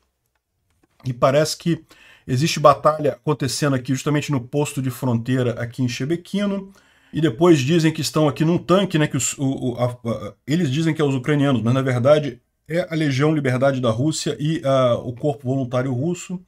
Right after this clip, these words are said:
Aí aqui o pessoal da, do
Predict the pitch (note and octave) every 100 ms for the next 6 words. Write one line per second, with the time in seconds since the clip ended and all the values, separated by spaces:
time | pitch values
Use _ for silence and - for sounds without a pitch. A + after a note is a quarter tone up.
0 | - _ - - - - C#3 E3 E3 -
1 | F#3 F#3 D3+ - D3 D3 B2+ B2 C3+ B2+
2 | B2 A#2 A2 A#2 A#2 A#2+